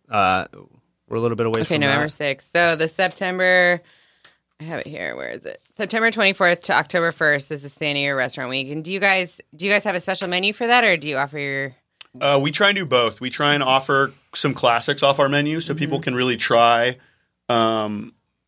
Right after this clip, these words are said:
Speaker 3: and see what we offer on, on, on a regular basis. And then we let the chefs, or I let the chef mix in some new stuff,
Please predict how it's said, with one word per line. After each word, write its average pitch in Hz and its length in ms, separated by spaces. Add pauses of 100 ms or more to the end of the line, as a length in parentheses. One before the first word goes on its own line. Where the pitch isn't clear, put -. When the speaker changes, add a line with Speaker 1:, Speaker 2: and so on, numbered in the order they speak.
(100)
Speaker 3:
and 120 180
see 139 200
what 127 180
we 123 120
offer 117 320
on, 113 240
on, 117 280
on 127 140
a 110 40
regular 117 340
basis. 127 440
And 127 240
then 135 300
we 131 140
let 147 160
the 160 80
chefs, - 360
or 127 160
I 120 120
let 139 180
the 135 60
chef 123 260
mix 123 240
in 120 320 (240)
some 143 240
new 131 140
stuff, 139 480